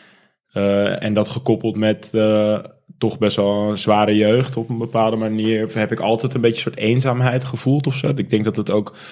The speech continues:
onzin is, want ik denk dat er heel veel mensen in tweeduizend zeven van mijn leeftijd het hartstikke leuk hadden met een groep mensen en zich wel helemaal konden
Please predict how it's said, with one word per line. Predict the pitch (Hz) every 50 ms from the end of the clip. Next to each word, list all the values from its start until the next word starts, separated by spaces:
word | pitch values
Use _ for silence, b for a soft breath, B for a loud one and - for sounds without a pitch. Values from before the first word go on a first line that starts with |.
| B B
onzin | - 135 131 127 123 107
is, | 104 127 135
want | 131 107 98
ik | 101 92
denk | 104 101
dat | 101 104 -
er | 101
heel | 101 104 104
veel | - 110 104
mensen | 104 101 104 - - -
in | - 101
tweeduizend | 95 104 101 98 101 98 - -
zeven | - - 98 101 98 104 101 -
van | - - - - - - - 113
mijn | 110 107 104
leeftijd | 104 104 98 117 107
het | 95 101
hartstikke | 98 104 107 - - 117 110 104
leuk | 104 107 113 117
hadden | 107 98 95 92
met | 95 92
een | 101
groep | - - 101 90
mensen | 95 98 95 92 - 101
en | 98
zich | 90 104 95 -
wel | 101 107 110
helemaal | 107 104 95 92 90
konden | - 104 95 92 92 87